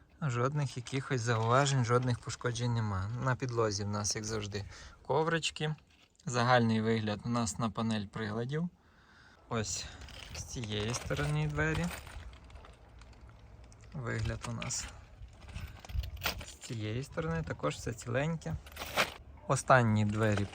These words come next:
переднього пасажира. Тут також у нас все ціленьке, без пошкоджень. Тканинка ціла, як бачимо.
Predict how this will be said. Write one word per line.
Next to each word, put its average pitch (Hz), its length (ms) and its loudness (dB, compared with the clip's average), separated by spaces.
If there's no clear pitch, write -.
переднього 104 500 4
пасажира. - 760 10
Тут 110 200 -10
також 113 400 0
у - 20 -4
нас 113 220 0
все - 300 0
ціленьке, 135 720 -4
без 113 160 -2
пошкоджень. 156 760 -2
Тканинка 113 600 0
ціла, 160 420 0
як 156 180 4
бачимо. 147 580 2